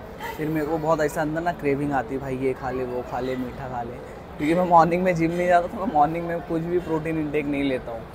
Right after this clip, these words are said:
और आज सुबह ही सुबह मैं mall आ गया, मैंने सोचा चल के पहले एक पीवीआर में अच्छी कोई movie देखेंगे but movie का कुछ शेड्यूल नहीं बना, तो सामने पीवीआर के मुझे <laughs> एमओडी दिख गया।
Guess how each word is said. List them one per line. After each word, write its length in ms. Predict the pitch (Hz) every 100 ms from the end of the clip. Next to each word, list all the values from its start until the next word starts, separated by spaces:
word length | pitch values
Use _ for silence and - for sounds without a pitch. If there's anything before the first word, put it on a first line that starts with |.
| - - - - - 135
और 100 | -
आज 360 | 143 160 170
सुबह 380 | 175 - 151 156
ही 100 | 160
सुबह 240 | 165 160
मैं 160 | 156 160
mall 300 | 139 135 143
आ 80 | 135
गया, 160 | 139 147
मैंने 180 | 151
सोचा 220 | 160 156 160
चल 220 | 151 143
के 100 | 160
पहले 240 | 156 156
एक 160 | 160 -
पीवीआर 360 | 147 143 147 151
में 120 | 156
अच्छी 240 | 143 156
कोई 140 | 151 151
movie 320 | 143 135 151
देखेंगे 480 | 147 135 131 131 139 - - - -
but 120 | 151 156
movie 340 | 156 156 160
का 80 | 156
कुछ 160 | 160
शेड्यूल 380 | 160 151 147 151
नहीं 100 | 147
बना, 240 | 131 127 123
तो 100 | 143
सामने 400 | 156 139 151 170 156 151
पीवीआर 400 | 147 151 156 160
के 100 | 165
मुझे 280 | 165 190
<laughs> 60 | 160
एमओडी 380 | 160 160 156 147
दिख 160 | 135 120
गया। 160 | 127